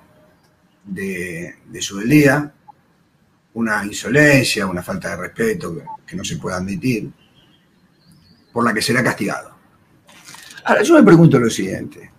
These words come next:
¿cuántos Subeldías hay en el fútbol argentino que se reprimen? ¿Cuántos? ¿Cuántos hay que dicen,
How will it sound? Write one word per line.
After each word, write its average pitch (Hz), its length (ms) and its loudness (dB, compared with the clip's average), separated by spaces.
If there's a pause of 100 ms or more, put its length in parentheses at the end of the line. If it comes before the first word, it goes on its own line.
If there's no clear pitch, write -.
(260)
¿cuántos 247 480 6
Subeldías 139 760 6
hay 143 240 4
en 123 80 2
el 110 120 -2
fútbol 101 300 -8
argentino 131 640 -2 (280)
que 139 120 -4
se - 160 0
reprimen? 107 500 -4 (560)
¿Cuántos? - 680 2
¿Cuántos 220 460 6
hay 180 280 6 (300)
que 165 120 6
dicen, 160 540 8